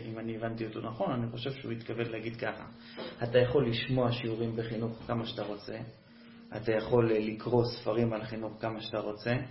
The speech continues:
וזה אמור לתת לך השראה. אבל החינוך זה מה שאתה ואשתך בבית, אה, תגיעו למסקנה.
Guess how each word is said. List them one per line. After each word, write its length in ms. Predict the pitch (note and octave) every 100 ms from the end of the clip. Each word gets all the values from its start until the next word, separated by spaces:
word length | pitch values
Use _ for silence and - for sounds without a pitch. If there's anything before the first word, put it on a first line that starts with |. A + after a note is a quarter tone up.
| - - - _ - _
וזה 240 | G#2+ A2 A#2+ A2
אמור 320 | B2 D#3 B2
לתת 220 | A#2 B2+
לך 180 | A2+ -
השראה. 640 | G#2 G2+ - G2 F2+ F#2 E2 - - -
אבל 260 | G#2 G#2 G2+
החינוך 720 | G2 A2+ F3 G3 - - - - - - - - -
זה 160 | A2 A2
מה 180 | C3
שאתה 440 | C3 A2+ G2+ - C3+ A2
ואשתך 400 | G#2 - G#2 A2+ A2
בבית, 640 | G#2 A2 G#2 G#2 G#2 -
אה, 60 | F#2 F2+ F2 F2+ F2 F2 - _ _ _ _ -
תגיעו 320 | A2+ A2+ G#2
למסקנה. 640 | G#2 G2+ - - E2+ D#2+